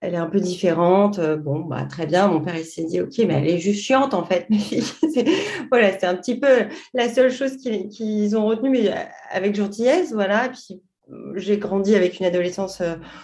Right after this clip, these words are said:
bah, avec un fort caractère, donc perçu comme ça, en tout cas, comme un fort caractère. Et puis, euh, à l'âge de vingt ans, il s'avère que là, j'ai fait un test parce que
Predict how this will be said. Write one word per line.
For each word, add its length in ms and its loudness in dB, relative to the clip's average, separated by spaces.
bah, 360 0
avec 260 2
un 60 -4
fort 200 -6
caractère, 760 4
donc 220 -2
perçu 420 -4
comme 200 -2
ça, 180 -6
en 80 -6
tout 180 -20
cas, 160 -4
comme 160 -8
un 120 -6
fort 200 -12
caractère. 640 0
Et 220 4
puis, 420 2
euh, 340 6
à 80 2
l'âge 200 2
de 80 -4
vingt 320 -6
ans, 80 2
il 140 0
s'avère 480 -4
que 100 -6
là, 340 2
j'ai 260 -6
fait 220 -2
un 160 0
test 420 -4
parce 220 -16
que 120 -8